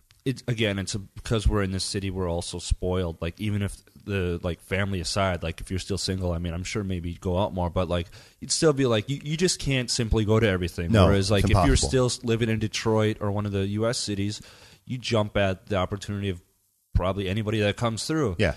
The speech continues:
Speaker 1: You know, like, uh, I think in Minneapolis soon there's a show that has Four Tet and Ben U F O.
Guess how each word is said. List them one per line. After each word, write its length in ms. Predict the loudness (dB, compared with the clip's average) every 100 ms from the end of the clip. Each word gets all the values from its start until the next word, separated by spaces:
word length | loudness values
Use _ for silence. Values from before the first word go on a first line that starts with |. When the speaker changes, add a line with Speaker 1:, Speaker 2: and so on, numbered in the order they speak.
| -4
Speaker 1:
You 200 | -6 -2
know, 180 | 0 0
like, 300 | 0 0 0
uh, 280 | 0 2 2
I 80 | 0
think 320 | -4 -6 -4
in 120 | -4 -2
Minneapolis 640 | -2 0 -2 -2 -2 -2
soon 360 | -4 -4 -2 -2
there's 240 | -4 -4
a 40 | -6
show 340 | -6 -2 -2
that 140 | -2 -4
has 220 | -4 -4
Four 320 | -8 -4 -4
Tet 260 | -4 -6 -6
and 140 | -6
Ben 220 | -4 -4 -4
U 160 | -6 -8
F 160 | -8
O. 300 | -6 -6 -8